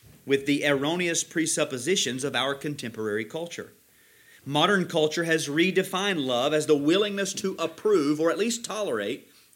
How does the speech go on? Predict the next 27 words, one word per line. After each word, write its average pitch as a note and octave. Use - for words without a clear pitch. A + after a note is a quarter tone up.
every A3
opinion F#3
or F#3
behavior C3+
without C#3
judgment E3+
or F3
censure. C3+
Any G3+
mention G#3
of C#3
an D#3+
absolute G3
standard F#3
of D3
morality D3+
is C3+
considered C3+
narrow-minded F#3
and D#3+
bigoted. B2+
Any A3
talk A#3
of C3
judgment D#3
or C3+
censure F#3